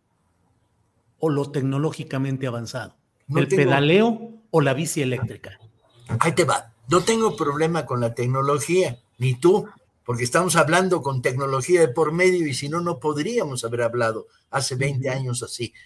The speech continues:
Speaker 2: ni podríamos haber conquistado espacios democráticos en los medios de comunicación. Pero yo sí soy de los que piensan que cuando te quitan la bicicleta, si tú eres el que eres, sigues pedaleando.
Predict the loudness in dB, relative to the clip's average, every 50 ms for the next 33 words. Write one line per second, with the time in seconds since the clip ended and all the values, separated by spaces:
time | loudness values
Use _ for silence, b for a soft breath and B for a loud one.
0 | B B B -8 -6 -4 -4 -4 -2 -2 -2 -2 -2 -4 -6 -6 -6 -8 -8 -10
1 | -10 -8 -8 -8 -6 -4 -2 -2 -2 -4 -6 -8 -8 -4 -4 -4 -4 -4 -8 -8
2 | -6 -6 -6 -6 -6 -4 -4 -4 -4 -4 -6 -14 -16 -14 -12 -12 -12 -12 -12 -10
3 | -10 -8 -8 -10 -10 -10 -10 -10 -10 -12 -12 -12 -14 -14 -14 -14 -12 -12 -14 -14
4 | _ b b b b b b b b b b b b b b -2 2 4 6 6
5 | 6 4 2 0 0 0 0 0 0 2 2 2 0 0 -2 -6 -6 -8 -6 -4
6 | -4 -4 -4 -4 -8 -8 -8 -8 -6 -6 -6 -4 -4 -4 -4 -4 -4 -6 -8 -10
7 | -10 -8 -6 -6 -4 -4 -4 -6 -6 -8 -8 -10 -8 -6 -6 -6 -6 -8 -10 -10
8 | -8 -6 -6 -4 -2 -2 -2 -2 -2 -6 -6 -8 -8 -6 -4 -2 -2 -2 -4 -6
9 | -8 -8 -10 -8 -8 -8 -8 -8 -10 -10 -8 -8 -8 -6 -6 -8 -8 -10 -16